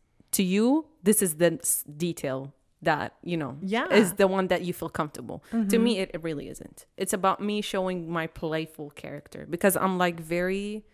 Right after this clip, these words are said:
Speaker 1: serious and I'm very sh-, shy.
Speaker 2: <clears throat>
Speaker 1: So if you get to see the crazy side of me, I'm super comfortable with you, like,
Speaker 2: Yeah.
Speaker 1: very comfortable.
Speaker 2: Mm-hmm.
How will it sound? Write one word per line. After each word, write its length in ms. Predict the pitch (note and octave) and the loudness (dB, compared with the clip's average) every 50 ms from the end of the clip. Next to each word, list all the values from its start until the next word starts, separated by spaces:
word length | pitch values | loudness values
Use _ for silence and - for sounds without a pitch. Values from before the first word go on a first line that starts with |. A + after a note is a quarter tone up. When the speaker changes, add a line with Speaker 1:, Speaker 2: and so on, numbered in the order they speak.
| _ _ _ _ _ _ _ | _ _ _ _ _ _ _
Speaker 1:
serious 800 | _ - - - - F3 F3 F3+ F#3+ G#3 G#3+ A3+ A#3 A3+ - - - | _ -10 -8 -6 -4 -4 -4 -4 -4 -4 -4 -4 -4 -6 -10 -8 -8
and 120 | E3+ E3+ | -6 -6
I'm 160 | E3 D#3+ D#3+ D3+ | -6 -6 -8 -8
very 480 | D#3 D#3+ D#3+ E3 E3 D#3+ D#3+ D#3+ D#3 | -6 -6 -4 -4 -4 -6 -6 -8 -8
sh-, 160 | D3+ - - | -10 -12 -14
shy. 500 | - - - E3 D#3 D#3 E3 G3 A#3+ D4 E4 - _ _ | -16 -8 -4 -2 -2 0 0 0 -2 -2 -4 -8 _ _
Speaker 2:
<clears throat> 360 | - A3 - _ _ - G#3+ G#3 | -10 -10 -10 _ _ -16 -10 -6
Speaker 1:
So 200 | G#3+ F#3+ F3 D#3 | 0 2 2 2
if 160 | F3+ - - | 2 -2 -2
you 160 | B3 C#4+ C#4+ | -2 0 2
get 200 | A3+ A3+ - - | 2 0 0 0
to 100 | - F#3+ | -2 -2
see 160 | F3+ - F#3 F3+ | -2 0 -2 -2
the 120 | E3+ E3 | -2 -2
crazy 360 | - - - F3+ G#3+ G3+ F#3+ F#3+ | -4 -4 -2 -2 -2 -2 -2 -4
side 280 | - G3+ G#3 G#3+ G#3 | -4 -2 -2 -2 -2
of 80 | G3+ G3+ | -4 -4
me, 300 | G#3 G#3+ A3+ A#3 A#3+ A#3+ B3 _ _ _ _ _ _ _ _ _ _ _ _ _ _ _ _ _ _ _ _ _ _ _ _ - | -6 -6 -6 -6 -8 -10 -12 _ _ _ _ _ _ _ _ _ _ _ _ _ _ _ _ _ _ _ _ _ _ _ _ -2
I'm 180 | F#3+ G3+ F3 | 0 0 0
super 640 | D#3+ - - - - - - A3 A#3 A#3 A#3 F#3+ E3+ | -2 -4 -6 -4 -6 0 2 4 4 4 2 0 -2
comfortable 440 | E3+ - D#3+ D#3 - - C#3+ D3 C#3+ | -2 -4 -6 -6 -8 -12 -12 -10 -8
with 160 | D#3 D#3 D#3 | -8 -10 -10
you, 240 | - - - E3+ D3+ _ _ _ _ _ - | -10 -10 -10 -12 -14 _ _ _ _ _ -2
like, 140 | E3+ E3+ E3 | -2 0 0
Speaker 2:
Yeah. 60 | E3 | 0
Speaker 1:
very 240 | D#3+ F3+ F3+ F3 E3+ | 0 2 2 2 0
comfortable. 440 | E3+ - D3+ D3+ - - F3+ G3 G#3 | -2 -4 -10 -10 -12 -12 -10 -8 -6
Speaker 2:
Mm-hmm. 340 | G#3 G3+ G3 F#3+ F#3 F3+ | -6 -6 -6 -8 -10 -10